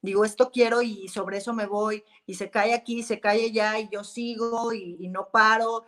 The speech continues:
y entonces de repente me dicen, "Yo creo que ya deberías de parar", y yo digo, "Yo creo que no", y sigo, y sigo, y sigo. Entonces, vaya, pues estar donde estoy, mm, ha costado, no ha sido fácil, ¿no? Pero eso es, contestando tu pregunta, yo creo que eso es lo que hace que una persona pueda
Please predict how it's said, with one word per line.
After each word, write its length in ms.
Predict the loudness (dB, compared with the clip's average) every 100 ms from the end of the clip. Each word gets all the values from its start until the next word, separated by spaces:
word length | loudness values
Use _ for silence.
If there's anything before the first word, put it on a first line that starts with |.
| _ _ -14
y 100 | -12
entonces 280 | -8 -8 -4
de 80 | -4
repente 340 | -6 -8 -6
me 60 | -8
dicen, 260 | -8 -8 -4
"Yo 140 | -2
creo 160 | 0 -2
que 120 | -2
ya 120 | -2
deberías 320 | -2 -4 -4
de 100 | -6
parar", 300 | -6 -2 -2
y 80 | -2
yo 100 | -8
digo, 180 | -10 -8
"Yo 160 | -8 -6
creo 160 | -6
que 140 | -6 -8
no", 400 | -4 -2 -2 -6
y 140 | -10
sigo, 320 | -16 -16 -16 -18
y 40 |
sigo, 260 | -16 -16 -16
y 40 |
sigo. 260 | -18 -14 -14
Entonces, 520 | -12 -12 -12 -16 -18 _ _ _ _ _ -4
vaya, 400 | 0 2 0 -6
pues 160 | -14 -14
estar 240 | -6 -6
donde 240 | -4 -6 -8
estoy, 480 | -6 -6 -6 -12 _ _ _ _
mm, 160 | -14 -8
ha 120 | -8 -8
costado, 400 | -6 -2 -2 -2
no 140 | -8
ha 60 | -10
sido 240 | -8 -8
fácil, 340 | -8 -14 -12 -10
¿no? 180 | -10 -14 _
Pero 200 | -2 0 2 2
eso 340 | 0 0 -6
es, 220 | -8 -8
contestando 460 | -4 -4 0 0 2
tu 100 | 0
pregunta, 380 | -2 -4 -4 -4
yo 160 | -2
creo 260 | -2 -4 -2
que 100 | -4
eso 140 | -4
es 80 | -4
lo 140 | -4 -2
que 120 | 0
hace 320 | 0 -2 -8 -8 _ _ _
que 100 | -4 -2
una 180 | 0 -2
persona 420 | -4 -4 -4 -2
pueda 480 | 0 0 -2 -4